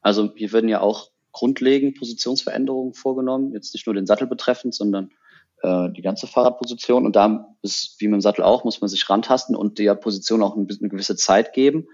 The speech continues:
Und auch da wäre ich, äh, so, dass diese Anpassungszeit sollte jetzt nicht deine gewohnte Fahrradzeit übersp-, also ich würde jetzt nicht sechs Stunden mit der Position fahren und mich dann darüber wundern,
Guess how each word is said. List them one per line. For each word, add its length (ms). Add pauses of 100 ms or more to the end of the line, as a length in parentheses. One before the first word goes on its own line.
(280)
Und 260
auch 140
da 260
wäre 300
ich, 360 (460)
äh, 380
so, 180
dass 320 (280)
diese 240
Anpassungszeit 800
sollte 580
jetzt 220
nicht 360
deine 280
gewohnte 640
Fahrradzeit 480
übersp-, 300
also 140
ich 80
würde 140
jetzt 180
nicht 260
sechs 180
Stunden 300
mit 120
der 80
Position 440
fahren 220
und 120
mich 100
dann 160
darüber 320
wundern, 400